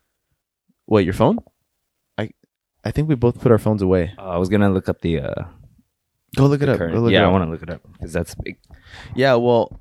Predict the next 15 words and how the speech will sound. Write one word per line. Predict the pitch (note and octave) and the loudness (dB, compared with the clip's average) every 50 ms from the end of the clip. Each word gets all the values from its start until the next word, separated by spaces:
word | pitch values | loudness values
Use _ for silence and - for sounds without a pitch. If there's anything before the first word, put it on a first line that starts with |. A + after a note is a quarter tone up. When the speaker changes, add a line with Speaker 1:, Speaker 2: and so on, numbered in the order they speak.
| - | -2
Speaker 1:
um, | A2 G#2+ G#2+ G#2 G2+ G2 G2 F#2 D#2 | 0 2 2 2 0 -2 -4 -8 -6
both | G2 A#2 B2 C#3+ D3 | -2 0 0 0 0
of | D#3+ | -2
my | D#3+ C#3+ | -2 -2
parents | - E3+ C#3 C#3 C#3 C3+ - | -2 -2 -4 -4 -6 -6 -8
decided | - A2+ - - A#2+ A#2 B2 B2 B2 A#2 - | -12 -10 -4 0 0 2 2 0 -2 -4 -6
to | - - A#2+ A2+ G#2+ G2+ G2 - | -8 -6 -4 -4 -4 -4 -6 -4
not | - A2+ G#2+ A#2 G#2+ | -4 -2 -2 -2 -2
turn | - - C#3+ C3 | -2 -2 -2 0
on | B2 A#2 A2 - - | 0 0 -2 -4 -4
any | - G#2+ A2+ A#2+ B2 | -4 -2 0 0 0
T | A2 - - A2+ G#2+ | -2 -2 -4 -4 -2
Vs | G2 G2+ G#2 G#2+ G#2+ G2 F2+ | -2 -2 -2 -2 -2 -2 0
yesterday. | F#2+ F#2+ F#2 - - F#2+ F2 F2 E2+ E2+ | 0 0 0 0 -2 0 0 0 0 0
So, | - - F#2 F2 E2+ E2+ - | 0 0 2 2 2 0 -2